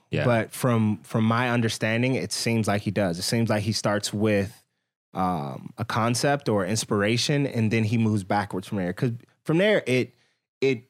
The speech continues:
Speaker 2: it's not that hard. And that's the part of demystifying art that I'm, I'm, like, super, super obsessed with,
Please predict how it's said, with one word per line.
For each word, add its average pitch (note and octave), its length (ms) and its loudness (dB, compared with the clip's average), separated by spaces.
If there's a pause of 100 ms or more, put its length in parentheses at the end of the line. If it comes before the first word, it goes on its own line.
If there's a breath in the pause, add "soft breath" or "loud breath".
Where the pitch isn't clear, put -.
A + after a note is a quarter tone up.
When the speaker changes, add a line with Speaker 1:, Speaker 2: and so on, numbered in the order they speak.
(160)
Speaker 2:
it's - 160 -4
not F#3 240 0
that G#2 180 0
hard. G#2 480 -2 (320)
And B2+ 140 0
that's C3 180 0
the C#3+ 100 0
part A#2 380 -2
of G#2+ 160 -4
demystifying A2 720 -2
art A#2 240 -2
that A2 120 -2
I'm, G2+ 240 -2 (100)
I'm, F2 300 -4
like, D2+ 240 -6
super, - 560 -2
super A#2 420 -2
obsessed A2 480 -2
with, F3+ 240 2